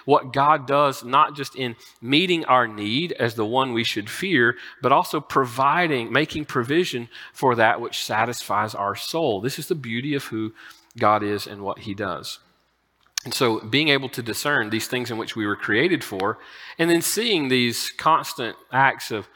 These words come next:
lust or fear in other things or hope in other things. And this is the stuff life is made of. These are the experiences that you and I have on a consistent basis where we see our lives being disordered.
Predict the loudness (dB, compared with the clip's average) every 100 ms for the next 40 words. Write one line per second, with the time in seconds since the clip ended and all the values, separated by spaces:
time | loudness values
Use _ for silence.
0 | -20 -20 -4 4 6 4 -2 -12 -4 -2
1 | -2 -6 -8 -2 2 2 2 -2 0 0
2 | -2 -2 -4 -4 -2 -2 0 -2 -2 -8
3 | -8 -4 -4 -2 -4 -4 -6 -16 -18 -6
4 | 0 2 0 -4 -6 -6 0 0 2 2
5 | 2 0 -8 -8 -4 -4 -4 -10 _ -4
6 | 0 2 2 2 0 -4 -2 0 0 -2
7 | -8 -6 -2 -2 -2 -2 0 0 0 -2
8 | -2 -4 -8 -10 -10 -8 -8 -4 -4 -4
9 | -10 -14 -16 -8 2 4 4 0 -2 -2
10 | 2 4 6 6 4 -2 -6 -6 -4 -6
11 | -4 -2 2 2 0 -4